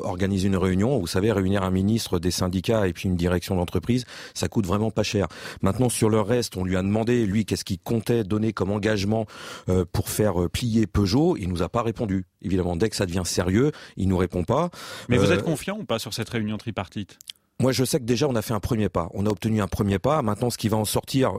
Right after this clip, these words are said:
Speaker 1: je, je pense que la direction de Peugeot ne va pas signer aussi facilement,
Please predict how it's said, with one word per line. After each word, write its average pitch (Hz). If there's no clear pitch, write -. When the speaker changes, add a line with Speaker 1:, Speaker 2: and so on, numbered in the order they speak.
Speaker 1:
je, 98
je 110
pense 165
que 135
la 113
direction 104
de 98
Peugeot 107
ne 113
va 95
pas 110
signer 113
aussi 107
facilement, 98